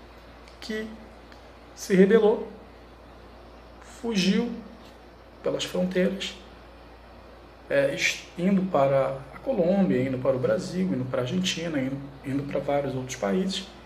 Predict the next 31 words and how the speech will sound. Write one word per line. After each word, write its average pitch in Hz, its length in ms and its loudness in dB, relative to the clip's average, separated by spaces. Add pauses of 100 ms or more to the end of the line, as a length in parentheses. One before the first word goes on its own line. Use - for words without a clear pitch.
(800)
E 247 80 -4
você 247 280 -2
tem 247 160 -4
um 247 80 -2
achatamento 202 920 2
social, - 720 0 (1080)
que - 80 -12
só - 80 0
tem - 180 -4
a 208 80 0
camada 214 380 0
pobre 175 500 4 (480)
e 151 80 -6
algumas 185 520 0
outro, 175 320 -4
alguns 180 340 0
outros 175 260 -4
segmentos 196 440 0
que - 120 -10
não 233 120 -6
conseguem, 214 600 2 (600)
é, 185 360 8 (440)
ter 226 120 6
uma 233 120 2
escada 214 640 6
de 185 360 -2
alimento 226 880 2 (220)
de - 80 -12
uma, 208 160 4
pra 208 340 2
uma, 220 220 4